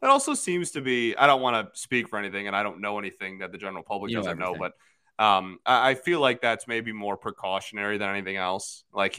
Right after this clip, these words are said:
Speaker 1: 'cause he was, like, day to day two days ago, and they're like, "Oh, he's just sore, like, took a
Speaker 2: It
Speaker 1: puck off the knee, we'll see." And then now it's like,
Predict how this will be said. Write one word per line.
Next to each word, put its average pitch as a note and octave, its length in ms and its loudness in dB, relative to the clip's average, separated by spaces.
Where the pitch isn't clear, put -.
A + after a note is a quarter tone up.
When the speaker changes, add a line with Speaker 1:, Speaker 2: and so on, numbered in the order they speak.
Speaker 1:
'cause D3 140 -4
he E3+ 100 2
was, F3 160 4
like, D3+ 220 4
day A2+ 180 6
to B2 80 4
day G2+ 380 -2
two G#2+ 200 -10
days G2+ 280 -2
ago, G#2+ 260 0
and G#2+ 80 -2
they're G#2 120 -4
like, G#2 180 -2
"Oh, D#3+ 160 10
he's C#3+ 160 4
just - 280 -4
sore, C3 460 2
like, G#2+ 320 -2
took B2+ 200 -10
a A#2+ 60 -4
Speaker 2:
It C#3+ 80 -2
Speaker 1:
puck A2 200 -2
off A2 200 0
the G#2+ 100 -8
knee, G#2+ 200 -4
we'll G2+ 180 -6
see." G2+ 440 -2
And F#2+ 120 -6
then F#2 220 -4
now F2+ 260 0
it's - 200 -10
like, E2+ 240 -6